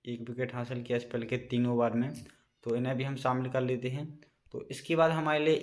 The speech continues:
एक और किसी के लिए शामिल करना है, जो कि हम बैट्समैन में शामिल कर सकते हैं। वेस्ट इंडीज के किसी भी बैट्समैन के लिए हम शामिल कर सकते हैं या फिर ऑलराउंडर के लिए। तो हम फिलहाल में यहाँ पर जो बैट्समैन हैं, बैट्समैन में शामिल कर लेते हैं सी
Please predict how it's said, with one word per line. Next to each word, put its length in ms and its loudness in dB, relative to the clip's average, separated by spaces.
एक 220 2
और 140 6
किसी 300 0
के 80 -2
लिए 100 0
शामिल 320 0
करना 320 0
है, 220 -6
जो 220 0
कि 160 -2
हम 260 0
बैट्समैन 580 0
में 160 0
शामिल 380 0
कर 140 2
सकते 360 -4
हैं। 160 -2
वेस्ट 260 0
इंडीज 220 -2
के 140 -14
किसी 260 -4
भी 100 0
बैट्समैन 420 2
के 60 -6
लिए 240 -4
हम 240 -2
शामिल 320 0
कर 120 2
सकते 300 -6
हैं 80 2
या 80 4
फिर 360 -4
ऑलराउंडर 420 2
के 140 -10
लिए। 280 -12
तो 60 -2
हम 180 -4
फिलहाल 320 4
में 100 -2
यहाँ 180 0
पर 240 0
जो 180 0
बैट्समैन 460 2
हैं, 220 -6
बैट्समैन 380 -4
में 120 -4
शामिल 320 -2
कर 100 2
लेते 240 -2
हैं 80 -4
सी 240 -2